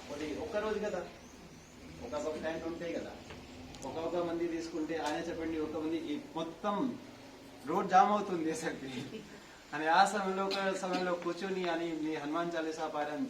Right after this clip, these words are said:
చేసుకుంటే ఎంత ఆనందం అవుతుంది. ఆ ఏరియాలో కూడా, కూడా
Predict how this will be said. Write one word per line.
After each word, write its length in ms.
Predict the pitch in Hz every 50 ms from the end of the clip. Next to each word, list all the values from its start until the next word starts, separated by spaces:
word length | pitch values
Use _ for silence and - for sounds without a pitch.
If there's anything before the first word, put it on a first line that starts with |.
| 143
చేసుకుంటే 460 | 151 156 156 - 160 143 131 143 143
ఎంత 200 | 139 139 135 139
ఆనందం 420 | 151 147 147 147 147 147 151 151 151
అవుతుంది. 380 | 151 151 156 156 160 165 185 196 - - - - - - - - - - 120
ఆ 160 | 120 120 120 - - 139
ఏరియాలో 520 | 135 143 151 160 180 185 185 180 175 175
కూడా, 300 | - 170 165 156 160 156
కూడా 360 | 147 151 151 151 160 - -